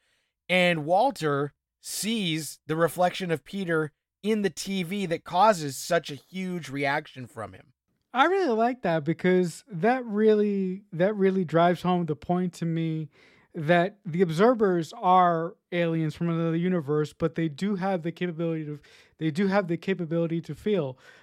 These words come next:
Speaker 2: We had that one episode earlier on in our Fringe review about that one observer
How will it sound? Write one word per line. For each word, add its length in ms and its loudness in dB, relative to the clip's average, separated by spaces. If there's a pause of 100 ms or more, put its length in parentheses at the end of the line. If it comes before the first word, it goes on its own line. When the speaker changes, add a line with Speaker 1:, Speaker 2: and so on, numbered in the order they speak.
(140)
Speaker 2:
We 200 0
had 200 4
that 160 -2
one 300 0
episode 560 -2 (140)
earlier 440 2
on 200 2
in 120 -2
our 140 -2
Fringe 380 -2
review 460 -4 (360)
about 420 2
that 220 -4
one 340 0
observer 680 2